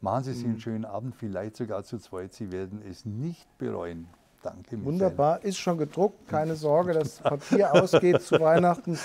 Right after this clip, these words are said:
Speaker 2: das ist vorrätig. Ja, wir kommen zum Ende. Äh, ich hab jetzt noch eine Überraschung für dich, das haben wir wirklich vorher nicht bedacht. Wir haben ja jetzt heute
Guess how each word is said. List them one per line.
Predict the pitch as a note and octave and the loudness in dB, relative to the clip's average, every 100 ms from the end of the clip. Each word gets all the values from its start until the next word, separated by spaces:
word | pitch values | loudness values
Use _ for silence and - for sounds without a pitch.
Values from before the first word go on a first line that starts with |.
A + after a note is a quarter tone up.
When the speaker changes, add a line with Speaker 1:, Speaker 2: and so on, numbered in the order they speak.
| C4+ B3 - | 2 2 -4
Speaker 2:
das | - B2+ | -2 0
ist | - F3+ D3+ | 0 0 0
vorrätig. | C3 D3 G3 G3 F#3+ G3 G3+ F#3+ - - - - | 0 2 2 4 4 2 0 -2 -8 -20 -20 -2
Ja, | C#3+ G3 G3 | 4 6 6
wir | D#3+ | 4
kommen | F#3+ A3+ | 4 2
zum | G#3 F3+ F3+ | 2 -2 0
Ende. | D#3 G#3 B3+ C#4 D4 C#4+ - - | 4 6 6 6 4 2 -6 -6
Äh, | F3 F3+ | -2 -2
ich | E3+ G3 | -2 -2
hab | |
jetzt | G3 F#3 | -2 0
noch | F#3 | 2
eine | F3+ | 2
Überraschung | F3 D3 C3+ F3 G#3+ G3+ | 2 2 4 2 0 -4
für | G3+ | -4
dich, | F#3 G3+ | -4 -6
das | - D#3+ | -6 -4
haben | F3+ | 0
wir | F3 D#3 D#3 | 2 0 -2
wirklich | F#3 F3+ | -6 -8
vorher | - F#3 F3 D#3+ - G3+ G#3 | -2 2 2 0 -4 -10 -6
nicht | E3+ F#3 | -4 -4
bedacht. | D#3+ D3 D3 F#3 - | -4 2 2 2 -4
Wir | D#3+ | -4
haben | D#3+ F3+ | -2 0
ja | |
jetzt | D3+ E3+ - - _ - - _ - | 0 -4 -8 -20 _ -20 -20 _ 2
heute | C#3+ F3 F#3 E3+ | 4 4 4 2